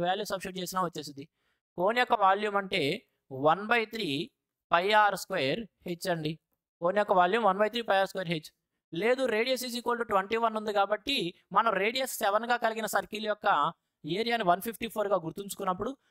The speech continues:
రేడియస్ త్రీ టైమ్స్ అయింది కాబట్టి బేస్ ఏరియా ఏమైంది? నైన్ టైమ్స్ అయింది. అలా రాసుకుంటామన్నా రాయొచ్చు, తప్పేం కాదు. ఎలా రాసినా ఒకటేనండి. కాబట్టి వన్ బై త్రీ into పై అంటే ఇరవై రెండు బై ఏడు into ఆర్ స్క్వేర్ అంటే ఇరవై ఒకటి ఇంటూ ఇరవై ఒకటి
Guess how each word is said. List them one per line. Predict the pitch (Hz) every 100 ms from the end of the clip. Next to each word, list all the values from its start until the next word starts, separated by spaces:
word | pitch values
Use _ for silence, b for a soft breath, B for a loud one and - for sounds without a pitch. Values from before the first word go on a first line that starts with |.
| _
రేడియస్ | - 175 262 269 -
త్రీ | 226
టైమ్స్ | 226 233 226
అయింది | 220 214
కాబట్టి | 202 196 202 202
బేస్ | 156 202 240 247
ఏరియా | 226 202
ఏమైంది? | 208 208 185 196 202 175
నైన్ | 175 190 208
టైమ్స్ | 196 190 180
అయింది. | 165 156 160 -
అలా | 151 214
రాసుకుంటామన్నా | 220 - 254 240 240 277
రాయొచ్చు, | 254 226 214 208 214
తప్పేం | 175 208 208
కాదు. | 196 185
ఎలా | 180
రాసినా | 190 196 220
ఒకటేనండి. | 208 170 165 156 160 _ _ _ _ _ _ _ _
కాబట్టి | 202 220
వన్ | 196 165 196
బై | 240
త్రీ | 233 214 208
into | 185 190 185 - _ _ _ _ 175
పై | 196
అంటే | 220 220
ఇరవై | 214 185 196
రెండు | 190 190 185
బై | 180
ఏడు | 165 160 156 165 _ 175
into | 180 196
ఆర్ | 160 180 208
స్క్వేర్ | 226 220
అంటే | 214 220
ఇరవై | 196 175 202 202
ఒకటి | 196 208
ఇంటూ | 202 196 196
ఇరవై | 165 165 170
ఒకటి | 160 156